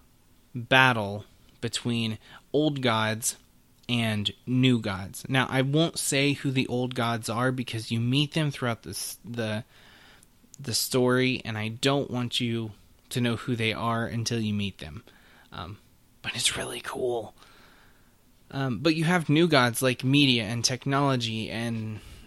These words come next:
um, I know there are others, but I can't think of them right now. But I really,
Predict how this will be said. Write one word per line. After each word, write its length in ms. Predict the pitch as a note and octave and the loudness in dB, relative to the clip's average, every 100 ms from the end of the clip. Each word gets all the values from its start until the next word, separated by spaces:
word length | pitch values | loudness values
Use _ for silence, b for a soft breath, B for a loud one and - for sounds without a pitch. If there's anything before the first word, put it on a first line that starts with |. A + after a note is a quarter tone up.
| B | B
um, 680 | B2+ B2+ B2+ B2 B2 B2 A2 B B B B B - - - - - _ _ _ _ _ _ _ _ _ _ _ _ _ _ _ _ _ _ | -6 -2 0 0 -2 -4 -6 B B B B B -20 -20 -14 -14 -14 _ _ _ _ _ _ _ _ _ _ _ _ _ _ _ _ _ _
I 80 | C#3+ | 2
know 160 | C#3+ C3 | 6 6
there 260 | B2+ A#2+ A2+ | 2 -2 -4
are 100 | - | -6
others, 320 | A#2 A2 G#2+ | -6 -8 -8
but 160 | - | -8
I 40 | G#2+ | -10
can't 340 | - A#2 - | -6 -8 -8
think 200 | - F#2+ | -12 -12
of 120 | G2+ G2+ | -10 -8
them 180 | F#2+ | -6
right 160 | G#2 F2 | -6 -8
now. 220 | - F2 - B B B B B B B _ _ _ - - _ _ _ - | -10 -14 -18 B B B B B B B _ _ _ -20 -20 _ _ _ -2
But 260 | D#3+ D3+ - | 2 2 2
I 60 | |
really, 760 | D3 C#3+ D3 F3+ F3+ D#3+ C#3+ | -2 -2 4 6 8 6 0